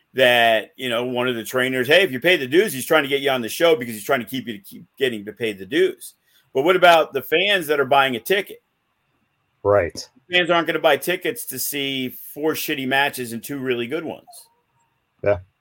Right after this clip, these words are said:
Speaker 1: Guy has to be ready, because the other problem is once some people get on shows,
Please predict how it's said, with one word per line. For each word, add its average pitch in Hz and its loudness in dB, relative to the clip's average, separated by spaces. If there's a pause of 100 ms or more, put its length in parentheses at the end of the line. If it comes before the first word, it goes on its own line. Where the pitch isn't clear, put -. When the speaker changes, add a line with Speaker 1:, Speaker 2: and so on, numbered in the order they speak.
(540)
Speaker 1:
Guy 135 6
has 147 4
to 143 -10
be 135 -4
ready, 147 4 (720)
because 143 2
the 139 4
other 143 6
problem 147 4
is 139 -2 (220)
once 151 -2
some 170 0
people 151 -2
get 123 2
on 117 -2
shows, 127 -4